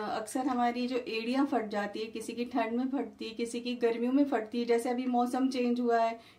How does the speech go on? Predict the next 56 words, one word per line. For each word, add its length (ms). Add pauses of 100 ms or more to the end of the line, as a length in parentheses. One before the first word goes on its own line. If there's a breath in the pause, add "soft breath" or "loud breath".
कि 100
ठंड 260
से 160
गर्मी 360
आ 120
रही 200
है, 60
तब 200
फटने 440
लग 180
जाती 260
है। 60
किसी 200
के 140
हाथों 420
में 180
भी 80
ऐसे 220
रैशेस 420
से 80
पड़े 220
होते 300
हैं, 160 (320 loud breath)
छिलके 320
उतरते 440
हैं, 200
तो 100
उसके 260
लिए 120
एक 200
बहुत 540
ही 240 (400 loud breath)
बढ़िया 380
इलाज 420
है 120
ये 260 (200 loud breath)
और 100
बहुत 280
ही 100
सस्ता 400
सा 180
भी 180
है। 160
आपको 240
डॉक्टर 320
के 120
पास 220
भी 140
जाने 260
की 140
ज़रूरत 360
नहीं। 120
और 100
मैंने 240
ये 160
खुद 300